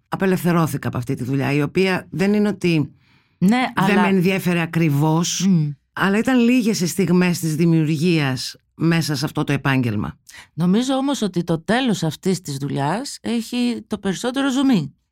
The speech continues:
Speaker 1: Ναι,
Speaker 2: <laughs>
Speaker 1: ήταν, ήταν επεισοδιακό,
Speaker 2: Για
Speaker 1: ήταν
Speaker 2: πες λίγο, διότι έτσι, ε,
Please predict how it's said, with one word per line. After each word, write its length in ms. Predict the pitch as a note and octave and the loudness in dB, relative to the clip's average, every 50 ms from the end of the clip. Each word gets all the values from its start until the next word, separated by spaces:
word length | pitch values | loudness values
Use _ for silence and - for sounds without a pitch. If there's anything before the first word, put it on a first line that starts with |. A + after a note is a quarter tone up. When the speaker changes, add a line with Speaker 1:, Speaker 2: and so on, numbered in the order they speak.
| _ _ _ | _ _ _
Speaker 1:
Ναι, 260 | - G3 F#3+ D3+ E3+ G#3+ | 0 2 2 4 4 4
Speaker 2:
<laughs> 100 | F3 F#3 | 4 4
Speaker 1:
ήταν, 180 | F#3 G3 G#3 G#3 | 4 4 4 2
ήταν 320 | G3 - F#3+ F#3+ G#3 G#3 | 0 0 -2 0 0 0
επεισοδιακό, 680 | G3+ G3 F#3+ F3+ G3+ F#3+ F3 F#3 F3 E3 F3+ C#3+ B2+ B2 | 0 0 -2 -2 0 0 2 0 0 0 0 0 0 2
Speaker 2:
Για 100 | C#4 B3+ | 2 2
Speaker 1:
ήταν 120 | G#3 D#3+ | 2 0
Speaker 2:
πες 180 | F3+ G3 F3+ - | 0 -2 -2 -2
λίγο, 300 | G#3+ A#3 E4 D4+ D#4+ C#4 | -2 -2 -2 -2 -2 -2
διότι 300 | A#3 C#4+ D4 A#3+ - C4 | -2 -2 -4 -2 -2 -2
έτσι, 240 | D4+ E4+ E4 - E4 D#4+ D#4+ E4 D4+ - | -2 -2 -2 -2 -2 0 0 0 -2 -4
ε, 120 | - - | -6 -4